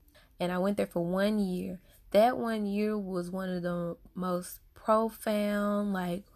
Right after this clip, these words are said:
one of the most important years of my life because I learned how to be a better artist in that one year. I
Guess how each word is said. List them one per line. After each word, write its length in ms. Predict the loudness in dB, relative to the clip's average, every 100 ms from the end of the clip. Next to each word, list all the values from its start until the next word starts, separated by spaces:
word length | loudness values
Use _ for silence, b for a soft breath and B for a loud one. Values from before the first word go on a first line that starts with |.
| b b b
one 220 | 0 2 4
of 60 |
the 60 | 2
most 280 | 2 0 -2
important 480 | -4 -2 0 0
years 280 | -2 -2 -2
of 80 | -4
my 180 | -4 -2
life 380 | -2 0 -2 -4
because 560 | -10 -2 0 0 -4 -10 b b _
I 200 | 2 2
learned 420 | 4 2 0 -2
how 200 | -4 -4
to 60 | -4
be 200 | -4 -4
a 40 |
better 360 | -2 -2 -2 -8 -4
artist 540 | 2 2 2 -2 -8 -6
in 120 | -4
that 220 | -4 -4
one 300 | -4 -4 -4
year. 340 | -2 -2 -6 -12 b b b b b
I 480 | 2 4 2 0 -2